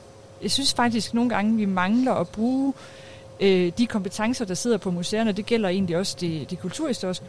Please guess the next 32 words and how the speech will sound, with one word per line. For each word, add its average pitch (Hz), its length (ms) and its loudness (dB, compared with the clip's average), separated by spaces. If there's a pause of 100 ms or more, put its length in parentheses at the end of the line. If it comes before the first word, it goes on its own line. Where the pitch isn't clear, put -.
museum, 196 420 0
altså 170 180 -4
Kystmuseet, 208 800 -2 (320)
til - 140 -2
at 240 120 8
indgå 233 500 4
i 185 100 2
nogle 214 260 4
af 190 60 0
de 220 200 2
her, 196 300 2
øh, 160 280 -4
debatter 214 400 0
og 175 260 -2
planer 208 400 -2
og, 165 460 -2
og 170 200 -4
retninger. 165 480 -2 (640)
Øh, 170 560 2 (320)
fordi 220 200 0
man 190 140 0
sidder 262 200 2
med 185 120 0
en 180 80 -4
stor 233 240 -2
viden 226 340 0
og 175 80 -2
med 180 100 -2
en 175 100 -6
meget 220 200 0
stor 226 160 -2
bredde 190 580 -4